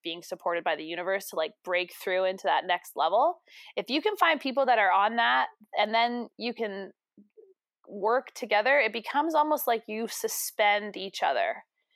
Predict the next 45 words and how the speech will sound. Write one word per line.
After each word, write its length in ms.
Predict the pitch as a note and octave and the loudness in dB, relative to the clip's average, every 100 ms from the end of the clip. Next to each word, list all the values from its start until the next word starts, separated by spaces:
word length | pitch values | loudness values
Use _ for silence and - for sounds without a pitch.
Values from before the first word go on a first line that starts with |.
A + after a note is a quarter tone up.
| _ - | _ -4
in 160 | G3+ | -2
the 100 | G3+ | -2
universe, 480 | F3+ E3+ - - - - | -4 -4 -2 -4 -2 -4
and 140 | G#3+ | -2
you 80 | A3+ | -4
suspend 400 | B3 - B3 A#3 | -4 0 2 2
each 140 | A3+ | 0
other 120 | G#3 G#3 | 2 2
in 80 | F#3+ | 0
the 80 | |
experience 580 | F#3+ - G#3 F#3 F#3 F3+ | -6 -6 -4 0 -2 0
of 100 | D#3+ | 0
it. 160 | D#3+ - _ - - - - | 0 -2 _ -20 -20 -8 0
And 100 | B3 | 4
then 80 | |
all 120 | C#4 D4+ | 4 4
of 20 | |
a 40 | |
sudden, 180 | C#4+ C4+ | 2 2
like, 160 | B3+ - | 2 4
all 160 | A3 | 4
these 140 | A#3 A3+ | 4 0
sort 120 | A#3 | 0
of, 60 | |
like, 160 | A3 G#3 | 0 -2
socially 440 | - A3 G#3+ G#3+ | -2 -2 0 -2
constructed 640 | G3 - F#3+ - F#3+ F#3+ F#3+ | -2 -2 -2 -2 -2 -2 -6
things 280 | F#3+ F#3 - | -6 -4 -4
start 160 | F#3+ | -4
to 100 | F#3 - _ | -4 -10 _
go 220 | - F3 F3 | 0 2 4
away, 440 | E3 D3 - - _ - - _ | 4 4 2 -2 _ -20 -20 _
and, 280 | G3+ G3 F#3+ - | 2 2 2 0
like, 160 | F#3+ F#3+ | -2 -2
money 540 | G#3 G3+ G3+ G3 G3 | 2 2 2 -2 -2
and, 140 | F3 F#3 - - | -2 -4 -16 -2
uh, 440 | F#3+ F3 D3+ G#2 D2+ | 2 4 4 2 2
like, 300 | E3 E3 - | 0 0 0
uh, 340 | A#2+ A2 G2 F2 D#2+ | 2 4 4 0 -10
s-, 180 | - - - _ _ _ _ | -14 -14 -16 _ _ _ _
culture 760 | - - G3+ G3 - G3+ G3 G3 | -10 -2 0 0 0 2 4 4
and, 420 | D3+ F3 E3 D3 - | 4 2 -4 -16 -4
like, 220 | D#3 E3+ | -4 -2
oppression, 560 | C#3+ - - F#3+ - - | -6 -4 -2 0 -2 0
like, 220 | G3+ G3 | 0 -2